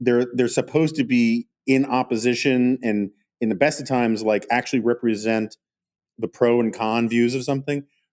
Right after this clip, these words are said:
But this was, some say she belongs to a group that was in, that, that is, uh, synonymous with the,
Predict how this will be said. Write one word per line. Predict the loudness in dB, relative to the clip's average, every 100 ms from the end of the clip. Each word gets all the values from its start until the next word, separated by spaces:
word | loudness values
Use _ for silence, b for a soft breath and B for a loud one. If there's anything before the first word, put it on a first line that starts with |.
| -2
But | 0
this | 2 0 2
was, | 2 0 -4 -16 _
some | -8 -2 0 2 2
say | 2 2 2 0 -2 -8 _ _ -2
she | 2
belongs | 4 4 2 2 0 -2 -4 -10 -2
to | 2
a | 2
group | 4 2 2
that | 0 0
was | 2 2 0 -4 -4
in, | -4 -6 _ _ _ -6
that, | 0 0 0
that | 0 0
is, | 0 -4 -12 _ _ _ _
uh, | 0 0 0 -2
synonymous | 0 2 4 4 2 2
with | 2 0 -2
the, | 0 2 2 0